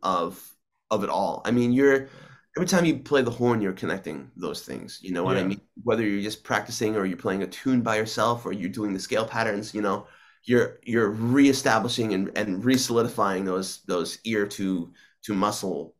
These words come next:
Speaker 1: connections
Speaker 2: Mm-hmm.
Speaker 1: every
Speaker 2: Mm-hmm,
Speaker 1: time you
Speaker 2: mm-hmm.
Speaker 1: do it. But yeah, you know, like, like I was saying, like, sure, I think the most important thing is that you actually do it with real people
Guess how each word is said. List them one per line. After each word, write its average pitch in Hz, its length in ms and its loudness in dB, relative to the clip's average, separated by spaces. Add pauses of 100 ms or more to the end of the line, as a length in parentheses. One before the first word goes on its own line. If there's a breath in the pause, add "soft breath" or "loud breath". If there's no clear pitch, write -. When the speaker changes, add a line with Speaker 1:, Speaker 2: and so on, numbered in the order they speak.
Speaker 1:
connections 135 440 2
Speaker 2:
Mm-hmm. - 360 -10
Speaker 1:
every 135 100 4
Speaker 2:
Mm-hmm, 131 80 2
Speaker 1:
time 92 100 -2
you 131 100 -6
Speaker 2:
mm-hmm. 104 160 -4
Speaker 1:
do 85 140 -4
it. - 80 -16 (320 soft breath)
But 127 100 6
yeah, 135 380 4
you 131 160 4
know, 113 120 6
like, 110 220 2
like 110 140 -2
I 110 80 2
was 107 120 0
saying, 104 300 -2
like, 85 220 -4
sure, 101 360 0
I 113 60 -2
think 113 160 -4
the 98 80 -2
most 95 320 0
important 98 380 -2
thing 104 140 -2
is 104 100 -6
that 98 80 -6
you 85 100 -2
actually 92 260 -2
do 95 160 -4
it 65 60 -2
with 76 160 -10
real 104 160 -2
people - 560 -4